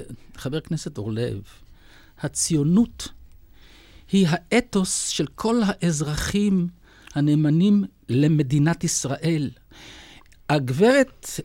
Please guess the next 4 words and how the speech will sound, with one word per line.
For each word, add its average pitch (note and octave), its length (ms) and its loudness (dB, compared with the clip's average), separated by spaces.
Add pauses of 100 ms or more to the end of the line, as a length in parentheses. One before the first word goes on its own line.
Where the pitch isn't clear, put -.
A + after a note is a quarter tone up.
אה, D3 380 4 (300)
לבנת D3+ 760 2
ואתה D#3 640 0 (360)
לא D3+ 280 4